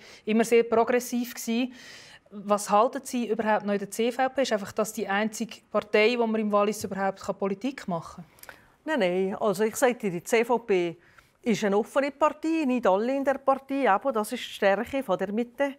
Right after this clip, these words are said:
Speaker 2: dass wir verschiedene, äh, Möglichkeiten da haben. Und ich bin immer in dem Sinne in der Partei, auch, ich würde nicht sagen, nicht einmal sagen, progressiv, liberal gewesen. Und der hat es andere auch. Ich bin da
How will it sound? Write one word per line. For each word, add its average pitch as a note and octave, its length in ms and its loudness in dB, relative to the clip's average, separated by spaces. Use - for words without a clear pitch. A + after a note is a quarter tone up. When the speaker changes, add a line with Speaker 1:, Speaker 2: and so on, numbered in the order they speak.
Speaker 2:
dass F#3 180 -2
wir F3 100 -6
verschiedene, C4+ 680 0
äh, A#3 180 4
Möglichkeiten C4 800 2
da A#3+ 160 4
haben. B3 380 0
Und F#3 160 -6
ich G#3+ 180 -6
bin A#3+ 180 -2
immer A#3+ 340 2
in F#3 80 -6
dem G#3 240 2
Sinne A#3 220 0
in G#3 40 0
der F#3+ 120 -2
Partei, G3 440 -2
auch, A3+ 240 2
ich - 160 -20
würde F3 240 -2
nicht E3 160 -10
sagen, A3 220 0
nicht A#3 100 0
einmal F3+ 220 0
sagen, F#3+ 320 -4
progressiv, B3 800 -4
liberal G#3 600 4
gewesen. A#3 440 -4
Und - 160 -10
der G3 220 0
hat F3+ 160 -6
es - 80 -8
andere F3 420 -4
auch. D#3 60 -6
Ich E3+ 180 -12
bin A3 140 -4
da G3+ 160 2